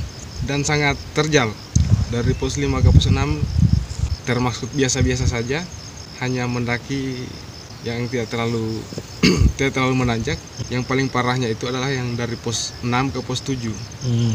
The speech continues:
Speaker 1: Ekstrim karena kita melintasi punggung gunung yang dimana sebelah kiri dan sebelah kanan itu adalah tebing, jurang. Lokasi pos enam adalah di pertengahan gunung ini. Pos tujuh itu ada di puncak.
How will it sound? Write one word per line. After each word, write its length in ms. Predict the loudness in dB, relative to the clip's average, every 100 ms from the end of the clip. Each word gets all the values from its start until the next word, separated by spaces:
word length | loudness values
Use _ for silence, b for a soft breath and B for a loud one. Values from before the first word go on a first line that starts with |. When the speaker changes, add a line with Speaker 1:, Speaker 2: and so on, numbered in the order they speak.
| 0
Speaker 1:
Ekstrim 440 | -2 -2 -2 -2
karena 240 | -2 -2 -2
kita 240 | -2 0
melintasi 960 | 2 2 2 0 0 0 0 0 0 -2 -6 -12 0
punggung 360 | 2 4 4
gunung 380 | 4 4 4 2
yang 280 | 2 2 2
dimana 560 | 2 2 2 2 0 -4
sebelah 360 | -4 0 2 2
kiri 240 | 2 2
dan 200 | 4 2
sebelah 280 | 2 0 -2
kanan 260 | 0 0 0
itu 200 | -2 -2
adalah 340 | 0 0 0 -2 -8 -14 -16 -16 -16 -16 -16 -16 -2
tebing, 340 | 2 4 4 0 -10 -8
jurang. 320 | -2 2 0 -2 -10 -16 -16 -16 -14 -16 -14 -16 -8
Lokasi 420 | -6 -4 -2 0 -2
pos 200 | -2 -2
enam 300 | 2 2 2
adalah 400 | 0 0 0 -2
di 380 | -2 0 0 -2 -8 -16 -2
pertengahan 600 | -2 2 2 4 2 2 0 -2 -6 -10 -6 -6 -6 -2
gunung 240 | 0 2
ini. 220 | 0 0 -4 -10 -2 0 0 0
Pos 160 | -4
tujuh 360 | 0 0 2 0
itu 200 | 2 0
ada 120 | 0
di 120 | -2
puncak. 360 | 0 0 0 -2